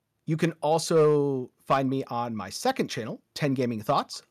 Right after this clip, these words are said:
where I talk about a lot of more broad stuff. My main channel, mostly about Path of Exile, some other things. I recently talked about Diablo Immortal, Diablo four. Gonna be talking about a few other action R P Gs. Then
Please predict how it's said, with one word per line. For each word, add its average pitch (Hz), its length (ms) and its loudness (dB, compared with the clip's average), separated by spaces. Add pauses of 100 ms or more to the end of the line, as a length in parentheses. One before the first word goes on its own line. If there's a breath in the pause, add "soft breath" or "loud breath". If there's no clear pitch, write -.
(100)
where 202 500 0
I 202 140 2
talk 202 300 -4
about 165 280 2
a 147 60 -2
lot 139 180 2
of 139 80 -2
more 135 160 -4
broad 147 400 4
stuff. - 260 -6 (540 soft breath)
My 123 60 0
main 143 200 2
channel, 226 360 2 (160)
mostly 233 400 4
about 175 180 0
Path 147 160 0
of - 60 -2
Exile, 208 320 0
some 190 260 -2
other 170 220 4
things. 185 240 -4
I 143 60 0
recently 143 280 -2
talked 143 240 -2
about 143 280 0
Diablo 131 420 0
Immortal, 127 420 0
Diablo 131 380 -6
four. 127 480 -2 (340 soft breath)
Gonna 139 140 0
be 147 80 0
talking 131 600 0
about 139 440 0
a - 60 -14
few 165 260 -2
other 170 240 4
action 151 300 0
R 143 100 0
P 135 100 -8
Gs. 123 360 -8 (720)
Then 143 260 0